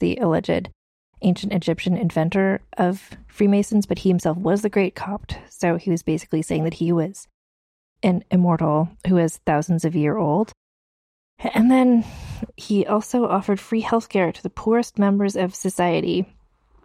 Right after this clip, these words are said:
So the doctors got mad at him. And the whole thing about, like,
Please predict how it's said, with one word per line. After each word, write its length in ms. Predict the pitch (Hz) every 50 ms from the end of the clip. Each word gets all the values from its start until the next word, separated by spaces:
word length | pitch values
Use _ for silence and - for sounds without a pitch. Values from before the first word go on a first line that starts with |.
| - -
So 160 | - - 196
the 100 | 185 -
doctors 380 | - 202 175 180 - 202 190 -
got 160 | - 196 -
mad 240 | 196 202 196 190 190
at 80 | 190 -
him. 240 | - 180 180 180 - -
And 260 | - 226 214 202 196 -
the 80 | - 233
whole 180 | - - 320 311
thing 320 | - - 294 277 269 240
about, 240 | - - 214 202 -
like, 320 | 202 202 196 - - _